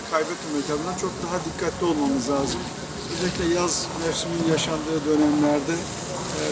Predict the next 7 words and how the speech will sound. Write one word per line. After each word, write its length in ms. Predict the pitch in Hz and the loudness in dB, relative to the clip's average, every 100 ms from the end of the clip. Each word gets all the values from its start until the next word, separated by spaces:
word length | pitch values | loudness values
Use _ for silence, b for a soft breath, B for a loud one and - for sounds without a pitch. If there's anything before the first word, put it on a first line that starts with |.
| - | -2
piknik 380 | - 196 190 185 | -6 -4 -2 0
yapılan 420 | 160 156 156 151 147 156 | 0 2 2 2 0 0
yerlerde 520 | 151 147 139 135 147 | 2 4 4 4 4
veya 260 | 170 175 165 185 | 4 2 0 -2
kötü 240 | 165 196 | -2 2
niyetli, 440 | 185 170 - 175 160 - - - - - 160 | 4 2 4 6 6 2 -6 -8 -10 -4 -2
e, 200 | 151 | 0